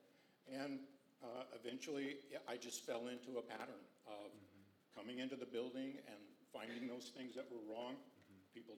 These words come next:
Speaker 1: tell me about problems and issues,
Speaker 2: Yeah.
Speaker 1: and, uh,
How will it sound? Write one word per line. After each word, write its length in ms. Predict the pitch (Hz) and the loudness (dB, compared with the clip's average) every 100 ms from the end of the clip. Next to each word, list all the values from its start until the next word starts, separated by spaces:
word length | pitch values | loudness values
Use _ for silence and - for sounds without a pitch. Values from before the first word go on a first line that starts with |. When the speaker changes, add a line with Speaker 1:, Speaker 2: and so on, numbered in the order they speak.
| - | -6
Speaker 1:
tell 100 | 107 | 0
me 180 | 120 127 | 2 2
about 380 | 127 123 127 - | 2 4 2 2
problems 460 | 117 123 131 127 - - - - - - | 2 4 2 0 -4 -12 -12 -12 -12 -14
and 100 | 104 113 | -2 0
issues, 480 | 113 143 139 - - - | 2 2 -2 -4 -10 -14
Speaker 2:
Yeah. 400 | 107 - 107 110 | -14 -6 -4 -2
Speaker 1:
and, 160 | 107 - - | -4 -6 -4
uh, 340 | 104 98 95 | 0 0 0